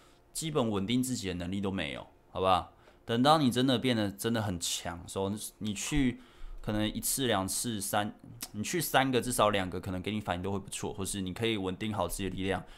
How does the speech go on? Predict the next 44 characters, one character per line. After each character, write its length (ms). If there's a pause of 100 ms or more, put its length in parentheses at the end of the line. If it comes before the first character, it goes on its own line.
(160)
你 80
真 140
的 60
可 100
以 80
挑 400
了， 80
你 100
每 160
个 80
礼 80
拜 100
都 80
可 60
以 60
排 160
不 120
同 160
的 80
约 160
会， 300
你 160
再 160
去 120
挑 220
对 160
象。 240 (760)
我 120
个 160
人 140
认 180
为 140
啊， 240
就 120
是 60
你 80
要 140
练 220
的 100
话， 280 (340)
要 100
不 60
然 140
你 320